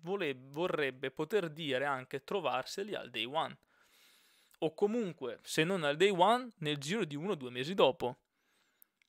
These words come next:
È, cioè, è potentissima come roba,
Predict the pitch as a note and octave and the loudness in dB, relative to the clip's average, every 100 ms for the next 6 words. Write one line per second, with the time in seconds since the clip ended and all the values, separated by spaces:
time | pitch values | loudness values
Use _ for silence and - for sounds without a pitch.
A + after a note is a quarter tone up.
0 | _ _ - C#3 E3+ _ - E3 C3 - | _ _ -10 -6 -6 _ -14 -10 -10 -8
1 | F3 - D#3+ D3+ C#3+ C3 D#3 G#3+ - C#3 | -12 -8 -8 -6 -8 -8 -6 -4 -2 -4
2 | B2 - A#2+ A#2+ A2 G#2+ F2+ | -8 -8 -8 -6 -6 -8 -12